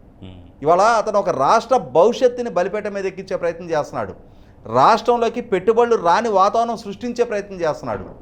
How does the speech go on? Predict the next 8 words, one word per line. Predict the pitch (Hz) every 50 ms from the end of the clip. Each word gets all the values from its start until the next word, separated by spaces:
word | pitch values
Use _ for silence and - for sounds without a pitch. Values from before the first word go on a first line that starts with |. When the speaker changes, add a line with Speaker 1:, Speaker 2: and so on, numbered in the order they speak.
| - - - - - - - - - - - -
Speaker 2:
నూటికి | 135 127 151 196 247 269 247 269 240 247
నూరు | 233 226 220
పాళ్ళు | 233 214 208 220 233
జగన్మోహన్ | 233 170 165 160 165 190 202 202 202 190
రెడ్డి | 190 190 175 208 262 277 254 - - - - - - - - - 104 107
రాష్ట్రద్రోహి. | 127 151 208 208 - - 233 202 180 185 185 165 147 120 92 - - - - - - - - - - - - - - -
అతని | 127 - - 240 233 226 214
విషయంలో | 202 208 202 208 247 254 240 233 190 185 190 196 196